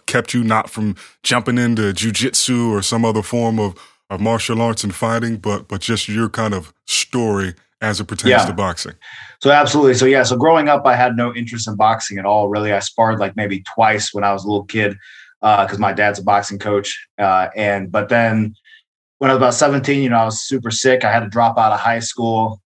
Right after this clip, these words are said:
Speaker 2: uh, 'cause I had Lyme disease and finally got diagnosed and started treating it when I was seventeen. And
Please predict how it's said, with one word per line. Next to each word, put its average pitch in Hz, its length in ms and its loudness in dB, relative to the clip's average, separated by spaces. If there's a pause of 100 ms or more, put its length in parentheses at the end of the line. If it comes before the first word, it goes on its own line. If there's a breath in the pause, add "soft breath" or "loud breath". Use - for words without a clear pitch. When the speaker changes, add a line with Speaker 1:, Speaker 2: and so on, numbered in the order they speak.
Speaker 2:
uh, 101 220 0
'cause - 140 -8
I 107 60 0
had 101 100 -2
Lyme 120 280 2
disease 104 460 -4
and 92 240 -12 (100)
finally 107 260 0
got 101 260 0
diagnosed 104 500 -2
and 101 100 -6
started 101 280 -2
treating 110 300 -4
it 104 60 -6
when 101 120 -4
I - 40 2
was - 140 -4
seventeen. 110 540 -2
And 95 160 -6